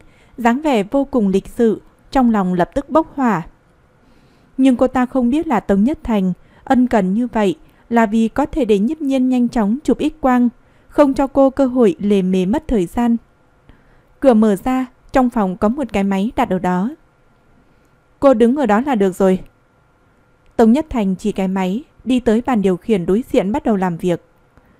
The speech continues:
Nhiếp Nhiên đứng tại chỗ, nhìn cái máy kia, vẻ mặt do dự. Tống Nhất Thành chuẩn bị ở bàn điều khiển. Đến khi ngẩng đầu lên, thấy Nhiếp Nhiên vẫn đứng tại chỗ. Anh ta tiến lên trêu chọc.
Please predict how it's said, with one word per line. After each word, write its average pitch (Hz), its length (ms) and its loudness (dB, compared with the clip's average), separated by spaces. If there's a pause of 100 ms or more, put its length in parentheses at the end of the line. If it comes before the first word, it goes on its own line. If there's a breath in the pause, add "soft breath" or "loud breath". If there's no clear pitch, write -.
(420 soft breath)
Nhiếp 311 160 0
Nhiên 269 300 0
đứng 233 140 2
tại 233 260 -4
chỗ, 247 300 -2 (320 soft breath)
nhìn 240 200 4
cái 226 120 0
máy 214 300 0
kia, 277 240 -2 (200)
vẻ 226 160 2
mặt 180 240 -4
do 247 280 -2
dự. 202 200 2 (1300 soft breath)
Tống 233 180 4
Nhất 320 160 -2
Thành 202 280 -2
chuẩn 196 200 0
bị 185 100 -2
ở 180 80 0
bàn 185 200 -2
điều 180 140 0
khiển. 180 380 -2 (600 soft breath)
Đến 220 240 4
khi 262 220 -2
ngẩng 226 240 2
đầu 180 160 2
lên, 240 300 0 (300)
thấy 240 120 6
Nhiếp 311 200 0
Nhiên 269 280 0
vẫn 254 200 0
đứng 240 140 2
tại 262 200 -4
chỗ. 247 340 -2 (680 soft breath)
Anh 247 200 0
ta 233 220 0
tiến 220 320 0
lên 247 160 0
trêu 247 200 0
chọc. 208 360 -6